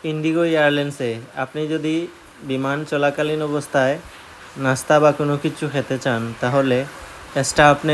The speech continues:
পেমেন্ট করে আপনি নিয়ে নিতে পারেন। আমাদের বুকিংয়ের সময়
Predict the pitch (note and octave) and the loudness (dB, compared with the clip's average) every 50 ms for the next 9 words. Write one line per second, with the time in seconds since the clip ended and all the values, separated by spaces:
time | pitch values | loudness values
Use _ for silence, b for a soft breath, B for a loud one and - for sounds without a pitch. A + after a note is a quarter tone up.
0 | D3 C#3+ - D3 C#3+ D3 D3 D3 C#3+ C#3 C#3 C3+ B2 B2 C#3 E3 E3+ - - - | 2 2 2 2 4 4 2 2 2 2 2 4 4 4 2 0 -4 -10 -16 -18
1 | - - - - - - - C3+ B2 A#2+ C3+ B2+ B2 A#2+ A#2+ B2 A#2+ - - C3+ | -18 -18 -18 -18 -18 -8 -4 -4 -2 -2 -2 -2 0 0 -2 -2 -6 -6 -4 -2
2 | B2+ B2+ B2 B2+ B2 A#2+ B2 A#2+ A#2 A2+ A2 - - - - - - - - - | 0 2 2 2 2 2 2 4 4 6 6 6 8 8 8 8 8 8 10 10
3 | - - C3 C3+ C#3 C#3 D3 C#3 C3+ C#3 - - - D3 - - F3 E3+ E3 E3 | 10 10 12 12 12 12 10 10 10 10 10 10 10 10 10 10 10 12 12 12
4 | E3 D3+ - - F#2 - - - - - | 12 12 12 12 12 10 10 10 10 10